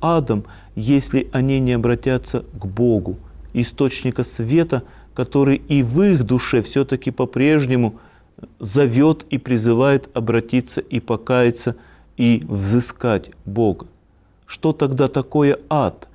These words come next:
если человек не выносит даже той тьмы, которая есть здесь, а там заведомо не будет никаких способов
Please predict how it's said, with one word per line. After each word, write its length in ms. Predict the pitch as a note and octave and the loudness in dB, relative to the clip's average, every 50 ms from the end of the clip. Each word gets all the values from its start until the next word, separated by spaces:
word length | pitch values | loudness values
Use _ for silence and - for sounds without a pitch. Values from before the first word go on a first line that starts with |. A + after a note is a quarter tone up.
| _ - _ _ - | _ -20 _ _ -2
если 260 | B2 A#2+ A#2 - C3 | -2 -2 0 -2 -4
человек 520 | - - C3+ C3 C3+ C3+ C#3 D3 C#3 - | -2 0 2 4 4 4 4 2 2 2
не 100 | C3 B2+ | 0 0
выносит 560 | B2 C3 C3+ C#3 C#3+ C#3+ C3+ - - C3 A#2 | 2 2 2 2 2 0 0 0 -2 -2 0
даже 300 | A2 C3 B2+ B2 - C3+ | 2 2 2 2 2 0
той 240 | B2 - - C#3 B2+ | 0 0 0 0 0
тьмы, 300 | B2 - C#3 D3 D#3 D3+ C3+ | 0 0 -2 0 0 0 0
которая 480 | - C3 B2 - - B2+ B2 B2 B2 | -2 -4 -2 0 0 2 2 2 2
есть 300 | A#2 A#2 B2+ B2 A2+ G#2 | 2 2 2 0 0 0
здесь, 560 | F#2+ F#2+ G2+ A#2+ C3+ B2+ F#2+ D2+ - - - _ _ _ _ _ _ _ _ _ _ _ _ _ _ _ _ | -4 -4 -2 2 2 2 2 0 -4 -12 -20 _ _ _ _ _ _ _ _ _ _ _ _ _ _ _ _
а 100 | A2+ G#2 | -10 -6
там 360 | - - C3+ C3 C3 B2 - - _ _ _ _ _ | -2 0 0 0 0 -2 -4 -10 _ _ _ _ _
заведомо 640 | A2 G2+ A#2+ B2 C3 D3+ E3+ D#3 A#2 G#2 F#2+ F#2+ G2+ | -4 0 0 2 4 4 2 2 2 2 2 2 2
не 120 | G#2 A#2 A#2+ | 2 0 0
будет 380 | A#2 A#2+ A#2+ A2+ G#2+ G2+ - | 0 0 0 0 0 -2 -2
никаких 640 | - C#3+ D3 - - C3 - - A2 F#2 E2+ - - _ _ _ _ _ _ _ | -2 -4 -2 -2 -4 -6 -4 -4 -4 -4 -4 -6 -12 _ _ _ _ _ _ _
способов 760 | _ - - - - - C3 B2+ B2 - G#2 G2 G2+ F#2 - | _ -20 -20 -14 -6 -4 -2 -2 -2 -2 -4 -4 -4 -6 -6